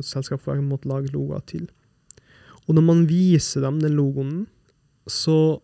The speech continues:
ehm, som førsteårsstudent, så plutselig går de fra å se på seg selv som et,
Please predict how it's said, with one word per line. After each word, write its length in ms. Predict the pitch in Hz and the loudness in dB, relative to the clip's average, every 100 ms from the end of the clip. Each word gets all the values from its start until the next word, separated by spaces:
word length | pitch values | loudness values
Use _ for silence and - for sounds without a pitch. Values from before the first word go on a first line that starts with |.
| _ | _
ehm, 580 | 151 151 139 131 131 131 - - - | 0 2 2 2 0 -2 -6 -14 -12
som 180 | - | -6
førsteårsstudent, 760 | 139 143 - 139 - - 190 _ _ _ _ _ _ - | -4 -6 -6 -10 -8 -6 -6 _ _ _ _ _ _ -16
så 320 | - 165 170 - _ _ _ _ _ _ _ - | -6 -4 -4 -8 _ _ _ _ _ _ _ 4
plutselig 580 | 190 196 - - 143 170 | 4 4 0 -2 0 4
går 240 | 160 143 139 | 4 6 2
de 60 | |
fra 260 | - 143 139 | 0 -2 0
å 80 | 139 | -2
se 400 | - - - 135 | -4 -6 -2 -2
på 200 | - 139 | -4 -6
seg 160 | 131 | -8
selv 280 | - 139 135 | -6 -6 -6
som 180 | - 131 131 139 - | -6 -8 -8 -12 -12
et, 520 | 165 139 _ - | -10 -10 _ -20